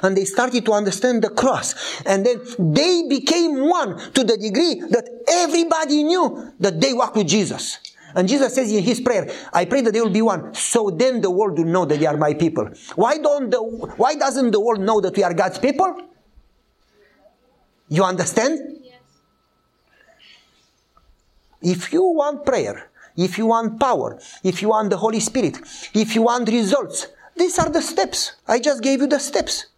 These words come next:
Speaker 1: Does the reason Pentecost happened? Look what Ellen White says, Desire of Ages, page six seven six. Because we talk a lot about,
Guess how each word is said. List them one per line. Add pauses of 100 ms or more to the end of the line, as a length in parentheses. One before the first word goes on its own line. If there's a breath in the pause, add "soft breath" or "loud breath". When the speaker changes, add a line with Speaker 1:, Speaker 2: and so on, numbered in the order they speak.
(1800 loud breath)
Speaker 1:
Does
the
reason
Pentecost
happened? (240 loud breath)
Look
what
Ellen
White
says,
Desire
of
Ages,
page (160 loud breath)
six
seven
six. (1080 loud breath)
Because
we
talk
a
lot
about,